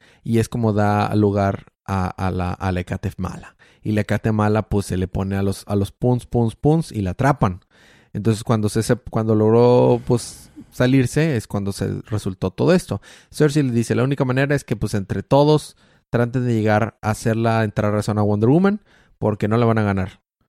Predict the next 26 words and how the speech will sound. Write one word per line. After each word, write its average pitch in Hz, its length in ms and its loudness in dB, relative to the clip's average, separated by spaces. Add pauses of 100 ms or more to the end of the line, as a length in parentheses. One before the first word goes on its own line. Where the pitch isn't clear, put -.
(180)
Bueno, 98 240 -6
entonces 98 280 -8
ya, 95 160 -8
se - 140 -6
avientan 123 400 0
todos 131 220 2
a 120 80 -2
pelear 117 180 -2
contra 135 320 0
ella. 175 320 0 (420)
Y 107 100 -4
Wonder 127 280 2
Woman, 139 220 0
con 117 160 2
la 110 60 4
ayuda 120 200 6
de 123 60 4
las 110 180 0
otras 120 220 0
dos 117 200 -4
versiones 117 380 -2
de 110 80 -6
Hecate 107 260 -6
que 107 120 -10
son 113 160 -4
buenas, 170 400 0